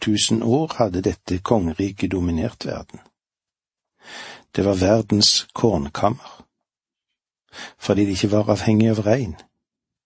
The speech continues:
Nilelven flommet over hvert år og ga nok vann til alle vekster. Det var en nasjon med en veldig makt, dette. Vers tre.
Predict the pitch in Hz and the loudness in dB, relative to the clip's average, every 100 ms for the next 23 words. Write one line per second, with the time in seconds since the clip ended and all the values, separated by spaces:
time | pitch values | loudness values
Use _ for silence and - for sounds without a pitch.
0 | _ _ _ _ - - - - 117 127 | _ _ _ _ -20 -20 -20 -2 2 4
1 | 135 110 - 131 143 120 90 71 - - | 4 0 0 0 0 2 -2 -2 -6 0
2 | 107 113 110 113 110 117 98 101 104 - | 4 4 4 2 2 0 0 -2 -2 -2
3 | 107 110 95 92 87 107 - 98 104 110 | -2 0 -2 0 2 0 0 2 2 2
4 | 95 95 - 107 87 107 90 - - - | 0 -2 0 0 0 -4 -4 -8 -8 -12
5 | - - _ _ _ _ _ _ _ _ | -14 -20 _ _ _ _ _ _ _ _
6 | _ - - - - - 98 90 101 101 | _ -20 -20 -20 -20 -2 2 4 4 2
7 | 101 95 - 95 107 92 - 101 87 80 | 2 2 2 2 2 0 -4 0 2 2
8 | 85 82 82 82 76 95 95 - - - | 0 0 0 0 -2 -6 -6 -10 -12 -12
9 | - - _ _ _ _ _ _ _ _ | -20 -20 _ _ _ _ _ _ _ _
10 | _ _ _ - - _ - - - _ | _ _ _ -20 -20 _ -20 -20 -20 _
11 | _ _ 87 101 98 - - 90 95 | _ _ 0 2 2 0 0 0 0